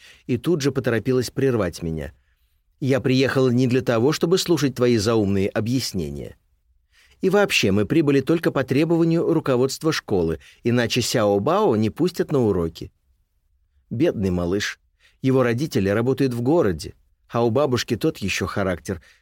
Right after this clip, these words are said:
Я переживаю, что... что он может быть одержим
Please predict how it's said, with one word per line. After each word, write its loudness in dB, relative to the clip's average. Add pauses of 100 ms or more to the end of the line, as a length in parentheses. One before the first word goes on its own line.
(140)
Я 0
переживаю, 2
что... 0 (1400)
что 0
он 2
может 2
быть -2
одержим 0